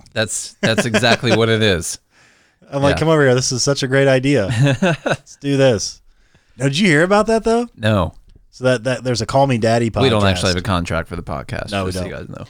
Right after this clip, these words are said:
Speaker 2: But there's that Call Me Daddy <laughs> podcast, which is on Barstool Sports. And it's these two girls who talk about, all, you know, they, they look like, they look like they would be porn stars, and they talk about sex and all that stuff. It's a top twenty podcast
Speaker 1: Yeah.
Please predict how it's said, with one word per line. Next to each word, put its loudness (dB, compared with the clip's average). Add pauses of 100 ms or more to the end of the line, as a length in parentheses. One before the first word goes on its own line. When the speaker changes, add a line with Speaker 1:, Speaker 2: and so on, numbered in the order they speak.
(260)
Speaker 2:
But -2
there's 4
that 0
Call 0
Me 0
Daddy 2
<laughs> -
podcast, -4
which -6
is -6
on -4
Barstool -4
Sports. 0 (460)
And -12
it's -4
these -2
two 0
girls 2 (1000)
who -8
talk 2
about, 4
all, 4
you -10
know, 0
they, 0
they -4
look 0
like, 2 (480)
they 0
look 2
like 4
they 2
would 2
be 0
porn -2
stars, 0
and -6
they -4
talk 0
about -2
sex -4
and -6
all -4
that -4
stuff. -4 (480)
It's -2
a 0
top 0
twenty -2
podcast -6
Speaker 1:
Yeah. 2